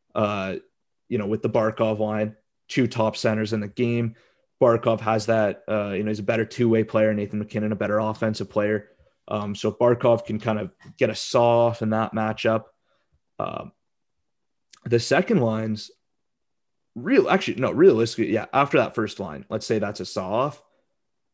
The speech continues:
I'm liking the Florida Panthers from then on out, because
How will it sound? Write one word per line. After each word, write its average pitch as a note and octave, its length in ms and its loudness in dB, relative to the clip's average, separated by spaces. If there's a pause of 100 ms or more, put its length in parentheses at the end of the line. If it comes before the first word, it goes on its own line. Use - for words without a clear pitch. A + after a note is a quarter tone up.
(100)
I'm C#3 200 0
liking A#2 600 0 (380)
the A2 100 -4
Florida G#2+ 300 -2
Panthers G#2 400 -8
from G#2+ 160 -6
then G2 160 -6
on F#2+ 160 -8
out, F#2+ 200 -10 (360)
because G#2+ 420 0